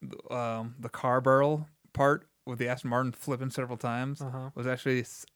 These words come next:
Speaker 1: uh, set a record for car flips.
Speaker 2: Yeah.
Speaker 1: Which I
Speaker 2: I
Speaker 1: always
Speaker 2: do
Speaker 1: thought that was
Speaker 2: remember
Speaker 1: pretty
Speaker 2: that.
Speaker 1: cool. But yeah,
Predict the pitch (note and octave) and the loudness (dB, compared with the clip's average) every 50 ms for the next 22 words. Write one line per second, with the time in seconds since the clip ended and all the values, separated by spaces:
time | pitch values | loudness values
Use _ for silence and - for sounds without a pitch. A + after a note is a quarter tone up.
0 | _ - A#2 A2+ A2 A2 - - - C#3 A#2+ A2+ A#2 A#2 A2+ - C#3+ C#3 - - | _ -8 -6 -6 -6 -6 -4 0 0 0 0 0 -2 -2 -2 -2 -2 -4 -4 -4
1 | B2+ A#2 A2+ A2+ - _ _ _ _ _ _ _ _ - - B2+ B2 B2 - - | -4 -4 -4 -4 -8 _ _ _ _ _ _ _ _ -8 -2 0 0 0 0 0
2 | C#3+ D3 D3+ - - - - - - E3+ D#3 D#3+ D3 B2 A#2+ A2 _ _ _ _ | -2 -2 -2 -4 -10 -18 -18 -12 -4 0 2 2 2 0 -2 -6 _ _ _ _
3 | _ _ _ _ _ _ _ _ - - - G#2 G#2+ A#2 A#2 A#2 - D#3 - - | _ _ _ _ _ _ _ _ -14 -10 -6 -4 -2 -2 -2 -2 -2 -2 -2 -2
4 | C#3 C3+ A2+ A#2+ A#2+ A#2 A#2+ A#2 A#2 B2 A#2 A#2 A#2+ - - - - - G3+ F#3 | -2 -2 -4 -4 -6 -6 -8 -6 -4 -2 -2 -2 -2 -2 -6 -14 -20 -16 -14 -14
5 | D#3 - - C#3 C#3+ D3+ C#3+ B2+ A#2 A#2 | -14 -2 4 6 6 8 8 6 4 2